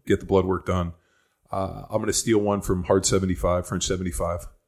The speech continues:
I think you gotta follow a, a, you gotta have a nutrition plan in place.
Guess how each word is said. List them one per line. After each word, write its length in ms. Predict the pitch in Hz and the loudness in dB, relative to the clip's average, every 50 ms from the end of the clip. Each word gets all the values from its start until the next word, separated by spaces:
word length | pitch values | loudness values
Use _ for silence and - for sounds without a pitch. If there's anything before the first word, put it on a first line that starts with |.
| _ _ _ | _ _ _
I 100 | - - | -12 -8
think 220 | - - 98 - - | -6 -6 -6 -4 2
you 60 | 92 | 4
gotta 160 | 95 90 85 | 4 4 4
follow 380 | - - 87 82 85 82 80 80 | 2 0 0 0 0 -2 -2 -4
a, 260 | 80 82 82 - 87 | -6 -10 -8 -6 -4
a, 300 | 82 82 85 85 82 82 - 90 87 87 87 85 - - - _ | -4 -4 -4 -8 -12 -14 -16 -16 -16 -16 -16 -18 -20 -20 -18 _
you 160 | 95 95 87 | -4 0 4
gotta 160 | 95 92 85 | 4 4 6
have 140 | 85 87 80 | 4 2 0
a 40 | 82 | -2
nutrition 400 | 80 78 - 85 85 - - 76 | -4 -6 -6 -6 -6 -6 -6 -8
plan 220 | - 82 80 80 | -10 -10 -10 -10
in 80 | 78 76 | -10 -12
place. 380 | - 73 73 78 - - - | -12 -14 -14 -10 -8 -8 -10